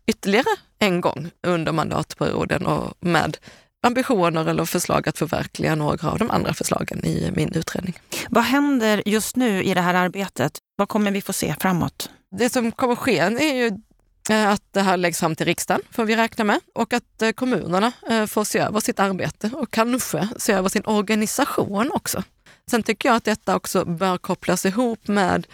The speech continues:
Speaker 1: någonting som många i Kommunsverige väntar på, det är en ny socialtjänstlag. Eh, och i den förväntar alla sig att, eh, det kommer tryckas mer på, eh, det förebyggande arbetet. Och det här rimmar väldigt väl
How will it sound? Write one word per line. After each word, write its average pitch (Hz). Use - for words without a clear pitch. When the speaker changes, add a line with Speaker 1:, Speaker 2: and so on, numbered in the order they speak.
Speaker 1:
någonting 185
som 180
många 190
i 185
Kommunsverige 190
väntar 202
på, 175
det 165
är -
en 175
ny 165
socialtjänstlag. 180
Eh, 185
och 190
i 190
den 175
förväntar 175
alla 175
sig 170
att, -
eh, 175
det 175
kommer 170
tryckas -
mer 175
på, 160
eh, 160
det 165
förebyggande 208
arbetet. -
Och -
det 190
här 190
rimmar 202
väldigt 165
väl 165